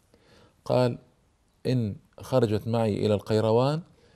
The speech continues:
تزوجتها"، لأن مالكاً كان من غرضه أن يبقى عنده عبد الله بن عمر فلا يرتحل. قال: "إن خرجت إلى القيروان فخرجت معي تزوجتها". فطبعًا ما تم الأمر، ما تم الأمر.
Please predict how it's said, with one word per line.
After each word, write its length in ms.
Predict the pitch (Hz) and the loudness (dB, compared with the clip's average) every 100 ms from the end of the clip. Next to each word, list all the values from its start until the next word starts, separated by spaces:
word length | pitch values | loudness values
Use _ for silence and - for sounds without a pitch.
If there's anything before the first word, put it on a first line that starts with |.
| _ - 123 | _ -12 -4
تزوجتها"، 560 | 107 110 110 - 95 | 2 6 6 4 -2
لأن 160 | 98 107 | 0 0
مالكاً 520 | 117 131 127 - 127 | 0 0 0 -2 -4
كان 320 | 123 120 110 | -4 -4 -2
من 120 | 104 | -2
غرضه 360 | 104 117 117 120 | 0 2 2 2
أن 80 | 110 | 2
يبقى 300 | 127 - 104 | 0 -2 -2
عنده 460 | 110 113 110 127 147 - - - - | -2 -2 -2 -2 -6 -14 -20 -18 -6
عبد 200 | 110 104 | -4 -2
الله 300 | 107 117 107 | -2 0 -2
بن 160 | 98 | -4
عمر 300 | 95 107 95 - - | -2 -2 -4 -6 -6
فلا 240 | 120 117 | 2 4
يرتحل. 520 | 101 98 98 - 92 - - - _ | 4 2 -2 -4 -8 -10 -20 -20 _
قال: 180 | - 160 | -4 -2
"إن 120 | 147 | -4
خرجت 440 | 120 131 135 104 123 120 - _ | -2 0 0 -2 -6 -6 -8 _
إلى 120 | 110 107 | -4 -2
القيروان 420 | - 113 120 107 | 2 4 4 2
فخرجت 420 | 107 123 117 110 | 0 0 2 0
معي 360 | 120 127 170 208 _ _ _ | 0 0 -2 -6 _ _ _
تزوجتها". 680 | 147 135 120 101 - 90 87 - - - - - _ | 2 6 6 4 0 -4 -6 -10 -20 -20 -20 -20 _
فطبعًا 1000 | - 123 117 110 - - _ - 110 117 | 6 10 10 8 2 -14 _ -4 0 0
ما 240 | 131 110 101 - - | 2 2 0 -10 -2
تم 180 | 107 98 | 0 0
الأمر، 380 | 101 113 92 - _ _ _ _ _ _ _ - - | 0 0 0 -4 _ _ _ _ _ _ _ -12 2
ما 140 | 123 | 2
تم 260 | 123 113 87 | 4 2 2
الأمر. 380 | 92 85 87 | 0 -4 -6